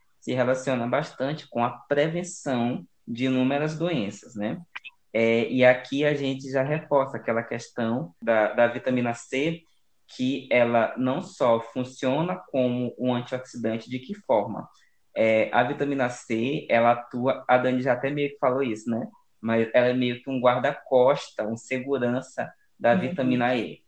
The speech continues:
Speaker 1: A vitamina E vai prevenindo o estresse oxidativo e a vitamina C vai, é, impedindo que a vitamina E seja destruída.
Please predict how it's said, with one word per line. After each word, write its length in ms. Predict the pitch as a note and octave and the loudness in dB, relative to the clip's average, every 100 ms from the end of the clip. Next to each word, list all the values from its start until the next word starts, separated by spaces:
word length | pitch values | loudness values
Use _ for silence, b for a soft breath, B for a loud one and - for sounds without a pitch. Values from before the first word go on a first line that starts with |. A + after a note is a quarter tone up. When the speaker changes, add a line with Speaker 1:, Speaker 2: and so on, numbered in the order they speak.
| _ - | _ -6
Speaker 1:
A 100 | A2 | -4
vitamina 560 | A#2 A2+ A2+ A2 G#2 | -2 -4 -4 -2 0
E 140 | G#2+ A2 | 0 -2
vai 420 | - G#2+ A2 - | 0 4 4 2
prevenindo 560 | - B2+ B2 A#2 A#2+ D3+ | -4 -4 -2 0 2 0
o 60 | C#3+ | -4
estresse 480 | - A#2 A2+ - | -6 -6 -6 -6
oxidativo 880 | B2 - G#2+ G2+ - A#2 C3+ E3 A#2+ _ _ - | -8 -8 -4 -4 -4 -4 -4 -4 -10 _ _ -4
e 120 | B2 | 4
a 60 | B2 | 4
vitamina 540 | B2 B2+ B2+ B2 A#2 | 4 -2 0 2 0
C 280 | A#2 - B2 | -4 -4 -4
vai, 560 | A2+ A2+ B2 C#3+ B2 C3 _ _ - | 0 4 4 4 -2 -8 _ _ 0
é, 220 | A#2 A2+ A#2+ | 2 4 2
impedindo 840 | C3+ C#3 D3+ D3 C3 C3+ C#3+ E4 - | -2 2 0 0 0 0 -2 -8 -8
que 180 | C3+ A#2+ | 0 4
a 80 | A#2 | 4
vitamina 580 | B2 - A2+ A#2+ A2+ A2 | 2 -6 -4 -2 0 0
E 120 | A2+ | -2
seja 960 | - - A#2 A2+ A#2 B2 A2+ A2 G#2+ A2 | -6 -4 0 0 0 0 2 4 2 0
destruída. 840 | A2+ - - A2 A2 A2 D#3+ | -6 -12 -8 -6 -4 -2 -2